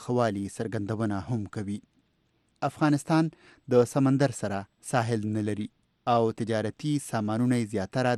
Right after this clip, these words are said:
د پاکستان نه تیریږي. خو په وروستیو کلونو کې د دواړه ملکونو په تعلقاتو کې د تاوتریخوالي له کبله د دوی ترمنځ لارې وتړل شي چې تجارت ترې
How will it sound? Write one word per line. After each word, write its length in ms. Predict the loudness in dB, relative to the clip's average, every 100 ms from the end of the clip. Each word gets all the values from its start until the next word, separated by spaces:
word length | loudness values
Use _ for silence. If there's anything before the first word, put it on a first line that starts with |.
| -2
د 120 | -4 -4
پاکستان 420 | -6 -6 -2 -2 -2
نه 60 | -4
تیریږي. 380 | -4 -2 -4 -6 -10 _ _ _ -20 -20 _ 0
خو 100 | 0 2
په 100 | 2
وروستیو 360 | 2 2 0 2 2
کلونو 260 | 2 2 0
کې 140 | -2 0
د 100 | 0 0
دواړه 240 | 0 0 -4
ملکونو 360 | -4 0 2 2 0
په 160 | -4 -2
تعلقاتو 480 | -4 -4 -2 -2 -4 -4
کې 120 | -6 -6 -20 -20 _ 2
د 180 | 4 4 2
تاوتریخوالي 760 | 0 0 -2 -4 0 2 4 0 -2 -2 0
له 140 | 0 0
کبله 320 | 2 4 4 2
د 100 | -2 0
دوی 120 | 0 0
ترمنځ 320 | -2 0 0 -2 -12 _ _ -2 2
لارې 240 | 2 0 0
وتړل 360 | 0 0 -4 -4
شي 120 | -6 -8 _ _ _ -10
چې 240 | -6 -4
تجارت 400 | -4 -2 -2 -2
ترې 120 | -2